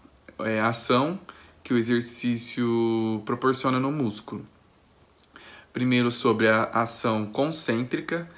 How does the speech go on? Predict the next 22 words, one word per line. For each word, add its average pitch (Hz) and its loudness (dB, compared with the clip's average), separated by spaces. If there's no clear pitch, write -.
que - -8
nada 117 2
mais 117 2
é 117 6
que 113 -2
o 113 2
encurtamento 143 -2
do, 110 -4
do 117 -8
músculo, 120 -6
que - -8
ele 107 -2
vai 104 0
trazer, 123 2
ele 120 0
vai 117 4
exercer 117 2
força 139 0
pra 113 -2
trazer 120 0
uma 131 0
carga 120 0